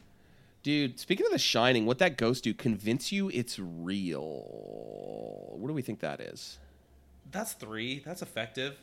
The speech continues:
Speaker 2: It really seems like, here's the whole deal with a ghost. It's about your mind, innit? You got, it's, it's trying to, it's playing tricks on you. Mental warfare is its greatest tactic.
Speaker 1: Yeah.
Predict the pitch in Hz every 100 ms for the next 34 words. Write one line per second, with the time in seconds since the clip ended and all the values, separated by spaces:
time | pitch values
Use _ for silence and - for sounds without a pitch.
0 | - _ - - - 202 262 370 359 240
1 | 220 190 175 165 - - - 202 165 147
2 | 156 135 123 117 101 95 98 - - -
3 | 151 165 175 180 143 120 120 113 107 107
4 | 101 - - _ _ _ - 135 165 151
5 | - 139 143 - 147 - 180 165 127 -
6 | - - - - 156 - 208 190 - 151
7 | - 139 131 131 127 123 123 _ _ _
8 | _ _ _ _ _ _ _ _ _ _
9 | _ _ _ _ _ 160 190 190 180 135
10 | 131 123 123 113 110 110 - 127 113 110
11 | - 104 98 - - - _ _ _ _
12 | _ _ _ _ _ _ - 113